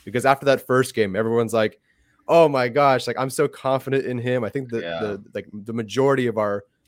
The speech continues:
Speaker 1: uh, polled fans were between, like, a five confidence and, like, an eight confidence out of ten.
Speaker 2: Yeah.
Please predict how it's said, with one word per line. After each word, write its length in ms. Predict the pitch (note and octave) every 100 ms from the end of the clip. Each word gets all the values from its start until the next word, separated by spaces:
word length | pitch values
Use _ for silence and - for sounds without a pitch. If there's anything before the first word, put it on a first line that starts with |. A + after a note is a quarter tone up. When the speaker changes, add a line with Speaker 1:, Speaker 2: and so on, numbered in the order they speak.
| _ -
Speaker 1:
uh, 140 | G2+ F#2+ _
polled 320 | - B2+ A2+
fans 340 | - B2 A2 F#2+
were 80 | G2+
between, 480 | G2+ A2 G2+ G2 _ _ _ _
like, 120 | F#2+
a 40 | -
five 360 | - A#2 A#2+ -
confidence 480 | A#2 A2 A#2 A2
and, 60 | G2
like, 100 | F2+
an 60 | F2+
eight 220 | A2 G#2
confidence 420 | - F#2 - F#2 E2+
out 140 | F2+
of 80 | -
ten. 320 | G#2+ F#2+
Speaker 2:
Yeah. 60 | F#2